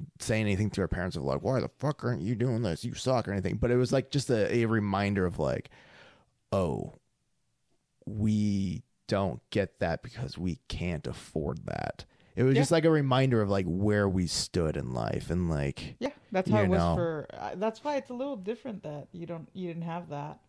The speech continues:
Speaker 2: Maybe you guys, maybe it's 'cause you guys, it was more of you guys and you guys were able to just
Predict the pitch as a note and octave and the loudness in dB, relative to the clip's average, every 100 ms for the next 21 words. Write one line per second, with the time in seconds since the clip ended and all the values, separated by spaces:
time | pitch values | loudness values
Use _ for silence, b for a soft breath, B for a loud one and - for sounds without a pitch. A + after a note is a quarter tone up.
0 | b b b b b F#3 F#3+ A3 A3+ A3 | b b b b b 0 2 4 4 4
1 | G3 G3+ G3 F#3+ - _ _ - F3+ G3+ | 2 2 2 -2 -14 _ _ -2 0 2
2 | C4 - C4 G#3+ G#3 G3+ F#3+ F3 E3+ D#3 | 0 0 0 2 2 2 2 -2 -2 0
3 | E3 E3+ F#3 D#3+ D#3+ F3 F3 D#3+ D#3 D#3 | 2 2 2 2 0 2 4 4 2 0
4 | D3+ D3+ D#3 D3+ D#3+ D#3+ D3+ D3+ D3+ - | 0 0 0 0 -2 -4 -4 -4 -8 -8
5 | D#3 D#3 D3 C#3 | -10 -4 -6 -6